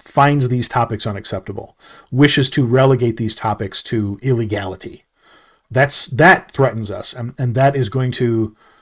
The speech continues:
if it continues, drive these things underground. Sometimes these things flourish underground that way. Um, sometimes they don't. You know, the, there's the whole myth of fifty-two blocks, for example. Um,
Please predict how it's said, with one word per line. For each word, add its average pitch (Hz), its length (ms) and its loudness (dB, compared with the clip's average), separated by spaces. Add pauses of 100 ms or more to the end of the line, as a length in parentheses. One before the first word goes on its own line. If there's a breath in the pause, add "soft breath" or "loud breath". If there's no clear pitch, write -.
(140 soft breath)
if 139 120 4
it 143 120 2
continues, 117 560 2
drive 120 380 2
these 110 200 -2
things 110 220 -6
underground. 104 640 -6 (320 soft breath)
Sometimes 147 580 2
these 156 180 2
things 196 200 2
flourish - 580 0
underground 104 480 -8 (120)
that 95 160 -6
way. 87 240 -14 (580 soft breath)
Um, 98 220 -8
sometimes 113 380 -2
they 113 100 -2
don't. - 340 -10 (300)
You 117 100 -10
know, 101 220 -10
the, 101 180 -8
there's 113 300 -4
the 113 100 -6
whole 123 200 0
myth 127 280 0
of 110 240 -4 (320 loud breath)
fifty-two 139 540 0
blocks, 123 400 4
for 110 160 -4
example. 107 540 -8
Um, 107 260 -6